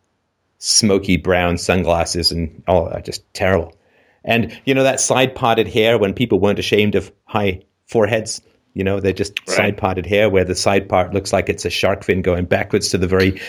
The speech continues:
Speaker 1: nape of the <laughs> back of the neck. But anyway, and he gave me this whole big, long, you know, "Your, your mother worked very hard for that book,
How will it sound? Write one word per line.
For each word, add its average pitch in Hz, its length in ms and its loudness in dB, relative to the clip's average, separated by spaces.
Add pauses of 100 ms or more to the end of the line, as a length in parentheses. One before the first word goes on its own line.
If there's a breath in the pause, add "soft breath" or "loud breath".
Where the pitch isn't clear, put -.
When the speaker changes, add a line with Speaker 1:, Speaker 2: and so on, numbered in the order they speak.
(120)
Speaker 1:
nape 98 260 2
of 104 80 4
the 95 340 -2
<laughs> - 60 -20
back 117 220 -2
of 90 80 2
the 92 60 -2
neck. 98 280 -4
But 156 100 2
anyway, 156 280 -4 (640 loud breath)
and 165 140 0
he 185 60 0
gave 208 260 0
me 196 80 0
this 170 180 0
whole 196 220 0
big, 170 320 -2
long, 135 440 0 (220 loud breath)
you 82 100 -6
know, 95 140 0
"Your, 82 440 0
your 80 180 -2
mother 87 320 0
worked 80 340 -2
very 92 400 0
hard 85 500 -4
for 87 140 -8
that 80 320 -4
book, - 400 -2